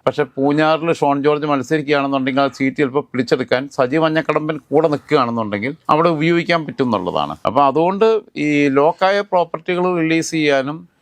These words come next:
ഒരു രാഷ്ട്രീയമായ ഒരു സേഫ് സോണിലേക്ക് എത്താനും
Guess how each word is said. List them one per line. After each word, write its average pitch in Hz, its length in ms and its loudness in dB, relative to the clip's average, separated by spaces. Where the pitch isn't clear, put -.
ഒരു 151 100 0
രാഷ്ട്രീയമായ 151 1200 0
ഒരു 135 220 2
സേഫ് 147 480 -2
സോണിലേക്ക് 180 500 0
എത്താനും 113 500 -4